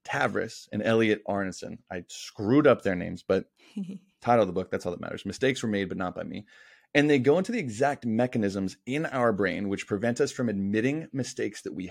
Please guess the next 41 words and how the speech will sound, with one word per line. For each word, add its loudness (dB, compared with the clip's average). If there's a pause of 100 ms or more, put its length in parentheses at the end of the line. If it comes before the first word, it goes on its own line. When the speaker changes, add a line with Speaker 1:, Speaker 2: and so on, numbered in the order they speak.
Speaker 1:
have 0
made, 2 (340)
not 4
by -6
choice, -2 (500)
but -2
by -2
fault. -4 (500)
So 2
here's 8
what 4
I 4
see 0
most 6
of -6
the -4
time, 0
and 2
here's 2
how 2
it -6
plays 2
out, 2
I 0
think, -6
when -2
I 0
see -4
a 0
lot 0
of -6
people -6
in -4
addressing -8
plateaus, -8 (720)
is 2
someone 0
will 4
start 4
making -2
progress. -6